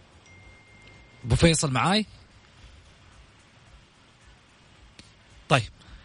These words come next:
عمل ما يرجع محمد أبو هداية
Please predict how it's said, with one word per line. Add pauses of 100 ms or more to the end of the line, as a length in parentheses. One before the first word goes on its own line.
(880)
عمل
ما
يرجع
محمد
أبو
هداية